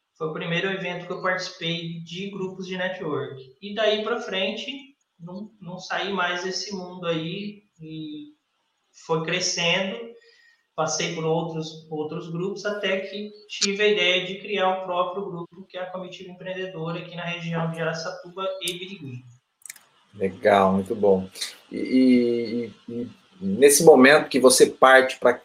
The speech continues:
Speaker 2: pra ser o protagonista do seu próprio grupo, de você construir aí uma história com um grupo de network, quais, quais foram os seus desafios aí? Quais foram os desafios que você encontrou aí pra começar e pra continuar esse grupo e, e em relação aos empreendedores mesmo?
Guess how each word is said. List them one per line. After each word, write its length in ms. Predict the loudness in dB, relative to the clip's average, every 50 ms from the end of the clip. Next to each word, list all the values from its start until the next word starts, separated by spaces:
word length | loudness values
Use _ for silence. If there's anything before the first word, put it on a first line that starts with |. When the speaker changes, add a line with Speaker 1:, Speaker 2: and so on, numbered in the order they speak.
| _ _
Speaker 2:
pra 140 | 2 2
ser 160 | 2 4 4 4
o 60 | 6
protagonista 800 | 6 6 8 8 6 10 10 8 8 8 4 2 2 4 4 4
do 120 | 4 2
seu 220 | 0 0 0 4 6
próprio 300 | 4 4 4 2 -4 -6
grupo, 540 | -2 0 2 4 6 4 4 2 -2 -6
de 100 | -8 -6
você 260 | -6 -6 -4 -4 -4 -2
construir 540 | 0 -2 -2 -2 -2 0 2 6 10 10
aí 280 | 10 10 8 4 2 2 -4 _ _ _ _ _ _
uma 180 | -2 0 2
história 420 | 2 2 6 10 10 12 12 10 8
com 120 | 2 0
um 40 | 4
grupo 260 | 4 4 4 4 0
de 140 | -2 -2 0
network, 480 | 2 2 0 4 4 4 4 4 2 2
quais, 260 | 4 4 4 4 4
quais 220 | 2 2 2 4 6
foram 140 | 6 6
os 100 | 6 6
seus 400 | 6 4 4 4 2 -2 -4 -6 _ _ _ _ _ _
desafios 720 | 2 2 6 8 8 8 6 4 0 0 2 2 4 6 8
aí? 140 | 8 8 8
Quais 220 | 6 4 4 6
foram 140 | 4 2 2
os 60 | 8
desafios 400 | 8 8 8 10 6 4 4 4
que 80 | 2 0
você 240 | 2 4 4 2
encontrou 540 | 2 4 6 6 6 6 6 10 12 12 12
aí 120 | 12 10 8
pra 140 | 6 2
começar 720 | 6 6 6 6 6 2 0 4 6 6 8 8 8 8 8
e 60 | 8
pra 120 | 6 4
continuar 720 | 4 4 0 0 0 -4 -8 -4 0 2 2 2 0 -2 -8 _ _ _ _ _ _ _
esse 260 | 0 0 0 0 -2 -4
grupo 600 | -2 6 8 10 10 10 8 6 4 2 4 6
e, 280 | 6 6 6 6 2
e 300 | -2 -2 0 4 6 8
em 20 | 10
relação 440 | 10 10 10 10 10 8 8 10
aos 140 | 10 8 6 4
empreendedores 640 | 2 4 4 6 6 6 6 6 6 4 4 2
mesmo? 340 | -4 -10 -14 -14 -14 -16 -18